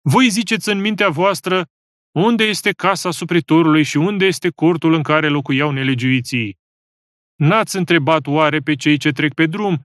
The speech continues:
și n-ați recunoscut dreptatea spuselor lor, anume cum că în ziua nenorocirii cel rău este cruțat și că în ceasul mâniei el scapă? Cine îl mustră în față pentru purtarea lui și cine îi întoarce cu aceeași măsură faptele pe care le-a făcut?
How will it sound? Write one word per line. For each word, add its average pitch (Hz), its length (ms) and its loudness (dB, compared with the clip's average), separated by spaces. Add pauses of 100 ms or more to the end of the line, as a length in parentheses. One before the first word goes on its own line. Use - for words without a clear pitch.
și - 200 -4
n-ați 175 360 0
recunoscut 160 580 -2
dreptatea 151 580 0
spuselor 156 640 0
lor, 190 320 0 (200)
anume 185 560 -2 (100)
cum 196 220 -2
că 185 260 0
în 185 160 -2
ziua 196 300 0
nenorocirii 170 840 0
cel 165 280 2
rău 185 180 2
este 160 240 2
cruțat 165 540 -2
și - 240 -6
că 170 260 2
în 170 160 0
ceasul 190 420 -2
mâniei 165 540 2
el 160 120 4
scapă? 170 680 -2 (960)
Cine 254 300 0
îl 220 160 2
mustră 190 420 -2
în 170 100 2
față 170 360 0
pentru 156 300 -2
purtarea 156 480 2
lui 147 320 2
și 214 220 -4
cine 254 260 -2
îi 226 100 2
întoarce 170 520 0
cu 165 140 -2
aceeași 156 400 0
măsură 156 400 0
faptele 147 420 -2
pe 143 140 -2
care 143 240 0
le-a 139 160 0
făcut? 127 480 -4